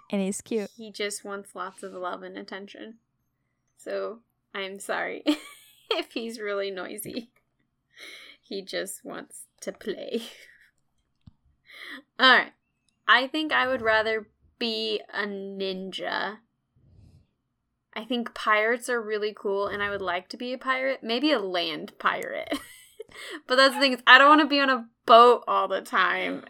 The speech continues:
Speaker 2: and at sea
Speaker 1: That's fair.
Speaker 2: constantly. I, I don't, I don't like being in the water for a very, very long time.
Speaker 1: That's fair.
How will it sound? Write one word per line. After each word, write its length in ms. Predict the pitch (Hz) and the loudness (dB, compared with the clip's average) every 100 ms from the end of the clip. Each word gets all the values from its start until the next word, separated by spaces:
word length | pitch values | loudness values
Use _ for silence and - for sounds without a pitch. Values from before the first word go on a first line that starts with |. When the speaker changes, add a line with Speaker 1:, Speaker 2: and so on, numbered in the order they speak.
| - | 0
Speaker 2:
and 160 | 240 | 2
at 160 | 202 254 | 4 2
sea 380 | - - 240 226 | -4 -2 -2 -4
Speaker 1:
That's 100 | 226 | 0
fair. 80 | 196 | 2
Speaker 2:
constantly. 680 | 190 226 - - - 170 - - | 2 -4 -8 -8 -8 -10 -10 -6
I, 380 | 135 185 - - _ _ _ | -6 -6 -10 -12 _ _ _
I 280 | - 185 202 | -10 -6 -6
don't, 340 | 202 214 226 - _ _ _ _ _ - - _ | -4 -4 -6 -12 _ _ _ _ _ -20 -20 _
I 60 | 233 - | -14 -2
don't 360 | 214 208 208 - 208 | 2 4 2 -4 -6
like 380 | 202 190 - - | -4 -4 -8 -12
being 500 | 202 185 175 180 170 - - | -6 -6 -6 -10 -14 -16 -12
in 120 | 196 | -10
the 80 | 185 | -8
water 440 | 156 156 110 208 | -4 -4 -4 -8
for 180 | - 196 | -8 -8
a 40 | |
very, 240 | 175 170 - | -8 -10 -10
very 240 | - - | -10 -10
long 200 | - 233 | -12 -12
time. 320 | - 226 233 _ _ _ _ _ _ _ _ _ - | -14 -14 -16 _ _ _ _ _ _ _ _ _ -10
Speaker 1:
That's 240 | 226 - | -10 -8
fair. 180 | 185 | -6